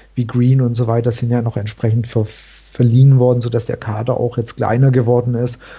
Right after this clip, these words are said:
und Wolf da hoffentlich eine gute Größe hat, mit der er arbeiten kann.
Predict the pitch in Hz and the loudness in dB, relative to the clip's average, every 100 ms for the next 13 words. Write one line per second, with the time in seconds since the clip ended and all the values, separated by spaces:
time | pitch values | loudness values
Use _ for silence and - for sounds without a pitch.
0 | - _ 117 110 110 120 123 120 117 120 | -20 _ -6 -2 -2 -2 -2 -2 -2 0
1 | 123 117 117 117 - - 131 127 120 - | -2 0 0 -2 -6 0 2 4 2 -2
2 | _ _ _ _ _ - 131 127 127 123 | _ _ _ _ _ 0 2 2 0 0
3 | 127 120 117 117 87 107 120 117 117 110 | -2 -2 -2 -4 -6 -6 -4 -4 -4 -4
4 | 107 104 | -2 -4